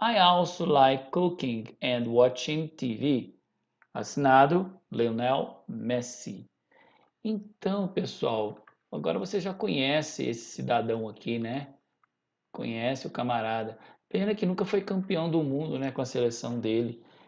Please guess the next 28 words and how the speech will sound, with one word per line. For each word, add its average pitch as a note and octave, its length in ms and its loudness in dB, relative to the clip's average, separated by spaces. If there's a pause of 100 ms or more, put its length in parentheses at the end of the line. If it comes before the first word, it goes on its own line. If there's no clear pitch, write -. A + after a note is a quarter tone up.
(220)
É - 180 -2
meio E3 420 0
esquisito. C3+ 720 -2
Parecia C#3+ 400 4
o G3 160 -2
Zico C3 640 0
quando C3 240 -2
jogava B2 460 4
na A#2+ 100 2
época, B2 380 0
né? B2+ 100 -2
Excelente D3 640 2
batedor - 380 -4
de - 60 -10
falta, C3 420 -2
um C3+ 240 -4 (400)
excelente E3 680 4
meio-campista, D3+ 800 -2
mas F3+ 100 0
nunca G3+ 200 -2
foi A3+ 140 0
campeão F#3+ 380 0
do F3+ 80 2
mundo E3 280 0
com F3 100 -4
a E3+ 60 -2
seleção E3 480 -2
brasileira, D3 600 2